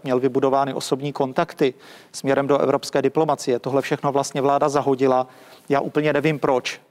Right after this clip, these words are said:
Proč zrovna k té výměně muselo dojít takto rychle uprostřed této krize. To znamená, nastoupil nový ministr zahraničí. Myslím si, že dostatečně nebyl využit ten potenciál, který Česká republika má z hlediska komunikace s našimi spojenci. Je tady přece V čtyři.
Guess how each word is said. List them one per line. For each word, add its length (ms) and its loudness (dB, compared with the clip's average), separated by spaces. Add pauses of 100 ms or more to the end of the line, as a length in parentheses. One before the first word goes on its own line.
Proč 180 0
zrovna 280 0
k 40 -12
té 120 2
výměně 360 -2
muselo 300 2
dojít 220 2
takto 280 0
rychle 240 0
uprostřed 440 -4
této 200 0
krize. 300 0 (440)
To 100 -10
znamená, 280 0
nastoupil 400 0
nový 200 -2
ministr 380 -2
zahraničí. 600 -2 (800)
Myslím 260 0
si, 160 2
že 140 2
dostatečně 640 0
nebyl 280 2
využit 360 2
ten 160 0
potenciál, 540 0
který 200 -2
Česká 300 -2
republika 460 0
má 160 2
z 40 -4
hlediska 300 0
komunikace 540 -2
s 80 -6
našimi 300 -2
spojenci. 460 -2 (460)
Je 80 2
tady 180 2
přece 300 -2
V 160 2
čtyři. 440 0